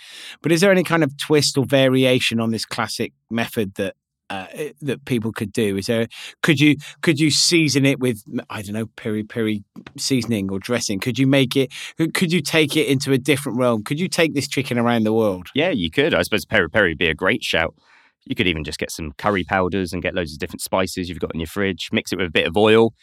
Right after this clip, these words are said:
Speaker 2: and then just dress it right on top with the chicken, and then just roast it with the spices on top as well.
Speaker 1: Yeah, deli-, that sounds fantastic. And what about leftovers? I mean, I know, uh,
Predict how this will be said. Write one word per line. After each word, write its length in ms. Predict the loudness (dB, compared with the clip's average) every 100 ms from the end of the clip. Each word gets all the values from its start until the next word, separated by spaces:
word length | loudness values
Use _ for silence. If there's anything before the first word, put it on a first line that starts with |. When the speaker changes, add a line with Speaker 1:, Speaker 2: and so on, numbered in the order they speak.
| _ -4
Speaker 2:
and 140 | -2
then 100 | 0
just 180 | -2 -4
dress 240 | -4 -4
it 140 | -6 -4
right 240 | -2 0
on 160 | -2 -4
top 200 | -4 -4
with 120 | -4 -8
the 60 |
chicken, 420 | -4 -4 -2 -4 -8 _ _
and 120 | -4
then 100 | -4
just 160 | -4 -2
roast 300 | -2 -2 -4
it 100 | -6
with 180 | -6 -8
the 80 | -8
spices 460 | -2 -2 -4 -8
on 100 | -8
top 200 | -8 -8
as 160 | -8 -6
well. 220 | -6 -8 _
Speaker 1:
Yeah, 280 | -2 0 0
deli-, 340 | -2 -2 -2 0
that 220 | -2 -4
sounds 220 | -6 -8
fantastic. 640 | -12 -12 -6 -6 -4 -4
And 80 | 2
what 100 | 4
about 200 | 4 0 -2 -14 -10 0
leftovers? 720 | 2 2 2 0 0 -4 -6 -2
I 60 |
mean, 180 | 0 2
I 40 | 4
know, 340 | 4 4 0 -6
uh, 140 | -6